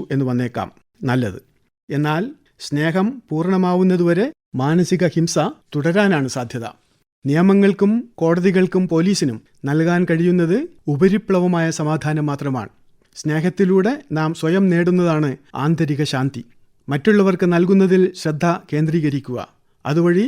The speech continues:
നമ്മൾ സ്വയം നേടാൻ തയ്യാറാവുകയാണ് ചെയ്യുന്നത്.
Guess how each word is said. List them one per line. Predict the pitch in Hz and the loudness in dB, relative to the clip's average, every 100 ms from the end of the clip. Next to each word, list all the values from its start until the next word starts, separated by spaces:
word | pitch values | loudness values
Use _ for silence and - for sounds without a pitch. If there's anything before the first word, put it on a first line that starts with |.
| 311 - | -2 -4
നമ്മൾ | 160 165 160 | 0 0 0
സ്വയം | 160 180 196 240 143 | 0 0 0 -2 -2
നേടാൻ | 170 185 185 185 | 0 2 0 -2
തയ്യാറാവുകയാണ് | 151 190 180 170 160 156 151 143 143 - - | 0 0 0 0 0 2 2 0 -2 -8 -8
ചെയ്യുന്നത്. | 143 131 117 | -4 -4 -6